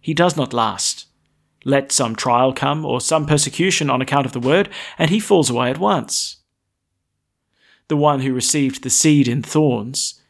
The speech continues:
is the man who hears the word, but the worries of this world and the lure of riches choke the word, and so he produces nothing.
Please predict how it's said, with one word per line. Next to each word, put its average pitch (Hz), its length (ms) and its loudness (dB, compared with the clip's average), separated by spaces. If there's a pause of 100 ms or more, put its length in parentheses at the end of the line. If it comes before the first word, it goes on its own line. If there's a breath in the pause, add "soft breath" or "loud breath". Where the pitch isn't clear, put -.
(140)
is 127 140 -4
the 143 80 0
man 143 380 4
who 131 100 -2
hears 214 420 0
the 170 100 -2
word, 120 420 -2 (720)
but - 140 -10
the 131 80 0
worries 151 480 4
of 139 100 -4
this 151 220 -2
world 131 380 0
and 120 100 -6
the 123 80 -6
lure 135 300 2
of 117 140 -6
riches 127 400 -4
choke 135 400 0
the 135 80 -2
word, 123 360 0 (380 soft breath)
and 147 120 -2
so 123 260 2
he 117 140 -2
produces 123 540 0
nothing. 117 500 -6